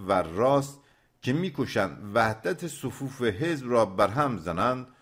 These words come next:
آن را از درون متلاشی سازند و از این را قدرت رهبری مبارزهٔ طبقاتی پرولتاریا را از آن سلب کنند، نیست.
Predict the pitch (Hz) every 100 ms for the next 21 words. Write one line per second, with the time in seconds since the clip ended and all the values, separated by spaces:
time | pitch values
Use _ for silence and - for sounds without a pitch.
0 | _ _ _ - 156 165 160 156 - 123
1 | 107 123 170 180 139 113 123 120 117 180
2 | 165 139 98 95 104 101 98 104 98 92
3 | - _ _ - 117 170 175 135 110 92
4 | 107 113 143 151 160 120 113 98 - 110
5 | 160 170 160 135 113 113 110 104 127 143
6 | 139 110 104 98 107 - - 160 156 143
7 | 117 107 - 107 104 120 143 131 107 104
8 | 95 104 92 - 98 80 71 82 92 120
9 | 123 - _ _ _ 107 135 143 139 -
10 | -